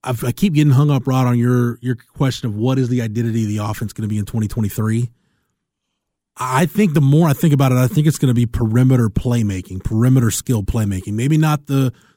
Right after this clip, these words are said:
the positionless football like we would love Sark to really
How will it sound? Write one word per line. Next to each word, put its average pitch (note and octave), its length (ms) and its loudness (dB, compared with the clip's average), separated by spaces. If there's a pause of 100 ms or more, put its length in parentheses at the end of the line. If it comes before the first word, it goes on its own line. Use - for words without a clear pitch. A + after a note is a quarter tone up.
the C#3+ 60 -6
positionless B2+ 480 0
football C3+ 340 0
like A#2+ 160 -2
we B2+ 100 0
would A2 140 -4
love A#2+ 340 0
Sark C3 360 -6
to A2 400 -6 (340)
really A#2 340 -4